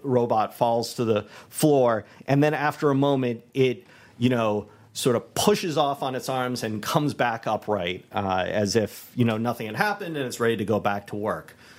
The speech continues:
So the unease that I felt of this humanoid,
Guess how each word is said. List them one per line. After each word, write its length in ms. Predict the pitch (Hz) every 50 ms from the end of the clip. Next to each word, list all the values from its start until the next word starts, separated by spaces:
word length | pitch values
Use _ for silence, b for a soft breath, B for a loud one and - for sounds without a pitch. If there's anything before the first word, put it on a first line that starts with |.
| B B B B B B B B B B
So 540 | - - - - 160 151 147 143 139 139 139
the 240 | 135 139 165 - -
unease 580 | 170 190 226 233 220 220 220 220 214 196 147 -
that 140 | 151 135 123
I 160 | 123 123 127
felt 360 | - - 151 135 127 127 - -
of 180 | 123 107 107
this 160 | 123 120 -
humanoid, 1120 | - - - - - 170 175 180 180 175 165 160 156 147 147 139 139 135 131 127 127 110 107